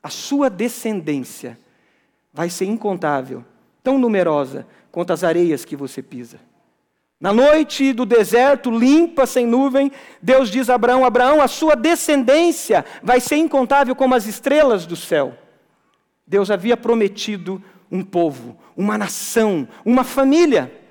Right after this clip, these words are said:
E isso agora com Jesus, com os seus discípulos, estava prestes a acontecer, e Jesus diz: "Eu enviarei a vocês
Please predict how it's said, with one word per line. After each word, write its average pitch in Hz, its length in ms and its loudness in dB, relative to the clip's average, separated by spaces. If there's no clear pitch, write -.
E 285 140 6
isso 349 260 2
agora 294 380 4
com 320 240 2
Jesus, 262 480 2
com 262 140 0
os 240 80 -2
seus 294 200 2
discípulos, 254 560 -4
estava 277 380 2
prestes 302 640 2
a 269 80 4
acontecer, 247 720 2
e 226 100 0
Jesus 214 420 0
diz: 285 640 -2
"Eu 202 200 2
enviarei 190 840 0
a 202 60 -2
vocês 160 720 -10